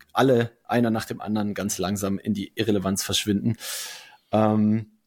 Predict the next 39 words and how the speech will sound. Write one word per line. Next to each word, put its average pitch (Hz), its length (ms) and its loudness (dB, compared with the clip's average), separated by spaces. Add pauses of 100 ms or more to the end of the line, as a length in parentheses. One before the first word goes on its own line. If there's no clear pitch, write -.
(160)
ist 143 120 4
spannend. 160 360 4
Ich 151 120 0
finde 147 200 4
auch, 139 120 4
was 135 100 0
nicht, 139 220 -6
hast 123 140 -2
du 135 40 0
sicher 127 160 0
mal 127 140 4
gehört, 123 420 2
der 120 220 2
Take 123 240 0
von 123 160 -4
Florian 120 420 0
Bruce 135 240 0
dazu 120 320 0
finde 113 200 -2
ich 101 80 -8
sehr, 113 120 0
sehr 110 120 0
spannend 117 380 0
und 113 160 -6
ich - 160 -12
glaube, 120 260 4
damit 113 180 0
könnte 117 200 2
er 113 60 2
tatsächlich 120 520 0
sehr, 113 140 4
sehr 117 140 2
gut 117 200 -2
liegen, 113 320 2 (600)
ähm, 110 560 2 (1200)
dass 123 240 2
der 117 120 6
Meme-Coin-Cycle 117 1120 2
einfach 107 260 -6